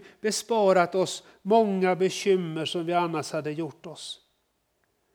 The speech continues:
Han vill nämligen inte att vi ska ta ut några bekymmer i förväg. "Gör er inte bekymmer för morgondagen.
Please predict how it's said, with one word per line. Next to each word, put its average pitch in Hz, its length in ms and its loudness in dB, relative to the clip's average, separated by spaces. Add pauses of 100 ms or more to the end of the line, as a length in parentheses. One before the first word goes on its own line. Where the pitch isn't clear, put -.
(560)
Han 190 180 -2
vill 226 180 2
nämligen 185 500 2
inte 214 280 0
att 180 120 -4
vi 190 100 0
ska - 220 -2
ta 208 200 -4
ut 226 220 -4
några 180 200 0
bekymmer 185 560 -2
i 151 100 -4
förväg. 196 800 -8 (1600)
"Gör 214 240 8
er 202 100 10
inte 208 300 4
bekymmer 202 540 0
för 196 140 0
morgondagen. 208 920 2